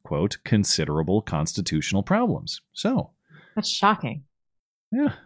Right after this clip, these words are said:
Speaker 1: uh, maybe, maybe there'll be something of a, a legal and cultural turnaround on this issue.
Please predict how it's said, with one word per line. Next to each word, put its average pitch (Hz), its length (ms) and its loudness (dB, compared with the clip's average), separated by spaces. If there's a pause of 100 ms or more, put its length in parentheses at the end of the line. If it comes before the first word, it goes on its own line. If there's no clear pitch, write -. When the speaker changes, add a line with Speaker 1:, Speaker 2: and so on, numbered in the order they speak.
(120)
Speaker 1:
uh, 123 240 2
maybe, 131 480 6
maybe 120 240 6
there'll 131 140 6
be 139 200 8
something 135 400 4
of 123 140 6
a, 120 320 6 (180)
a 101 80 2
legal 135 420 6
and 117 120 6
cultural 131 460 2
turnaround 127 520 2
on 73 120 -2
this 76 180 -2
issue. 76 320 -4